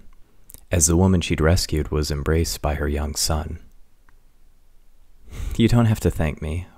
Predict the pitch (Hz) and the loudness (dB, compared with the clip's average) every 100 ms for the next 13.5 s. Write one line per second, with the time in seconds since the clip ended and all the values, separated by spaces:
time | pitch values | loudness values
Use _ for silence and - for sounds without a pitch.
0 | - 87 104 - - - - - - - | -4 -4 -4 -10 -20 -20 -20 -20 -20 -20
1 | - _ - 135 127 98 90 90 80 - | -20 _ 6 10 12 10 8 4 2 0
2 | 71 - 71 67 - - 87 - - 78 | -2 -2 -2 -4 -6 -6 -6 -8 -8 -6
3 | 90 - 82 - - - - 110 - 87 | -8 -2 -2 0 0 -2 0 0 0 2
4 | 78 73 - 71 60 69 - 64 - 90 | 2 0 0 -2 -2 -4 -4 -4 -4 -6
5 | - - - - - - - - - 95 | -10 -20 -20 -20 -20 -20 -20 -20 2 4
6 | 98 - 90 90 85 78 82 82 76 73 | 6 4 4 4 4 4 4 4 2 0
7 | - 85 - - - - - - - - | -4 -4 -6 -8 -14 -16 -20 -20 -20 -20
8 | - - - - 85 90 - 117 95 90 | -20 -20 -14 -2 2 2 4 4 4 4
9 | 87 92 80 76 - 80 82 78 78 78 | 4 4 2 0 0 0 2 0 0 -2
10 | - 82 - 71 69 71 - 85 - - | -2 -4 -4 -6 -4 -4 -4 -8 -8 -10
11 | - - - - - - - - - - | -12 -20 -20 -20 -20 -20 -20 -20 -20 -20
12 | - - - 85 117 117 143 147 147 - | -20 -10 2 6 6 6 2 0 -2 0
13 | 147 - 156 - 95 | 0 4 4 2 -4